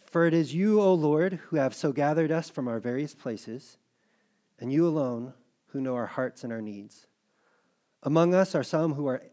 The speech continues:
who arrive anxious, some who are lonely, some who suffer pain or sorrow.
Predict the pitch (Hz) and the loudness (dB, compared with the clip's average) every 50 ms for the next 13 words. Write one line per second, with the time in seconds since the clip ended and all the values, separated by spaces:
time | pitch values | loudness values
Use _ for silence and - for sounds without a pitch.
0 | _ - - 135 135 147 156 147 139 127 131 135 139 131 113 - - 139 156 156 | _ -8 -6 -4 -2 -2 0 0 -2 -2 -2 -2 -2 -4 -6 -6 -6 -4 -4 -4
1 | - - 165 175 165 - - - _ _ _ _ _ _ _ _ _ _ _ - | -4 -6 -6 -8 -8 -12 -18 -20 _ _ _ _ _ _ _ _ _ _ _ -8
2 | - 156 143 147 143 139 139 131 123 123 117 123 127 131 135 131 135 143 151 147 | -4 -2 -2 -2 -2 -2 -4 -4 -4 -4 -4 -4 -4 -4 -6 -6 -6 -8 -10 -12
3 | - _ _ _ _ _ _ _ _ _ - - 180 156 160 165 165 147 - 147 | -16 _ _ _ _ _ _ _ _ _ -8 -4 -2 0 0 0 -2 -4 -6 -8
4 | - - 156 139 - - 127 - - - 139 139 143 143 151 147 151 143 127 120 | -6 -4 -4 -4 -4 -6 -10 -12 -10 -8 -6 -6 -6 -6 -8 -10 -12 -12 -12 -10
5 | 113 - - 123 120 113 107 101 101 113 | -10 -10 -8 -8 -6 -6 -6 -8 -10 -12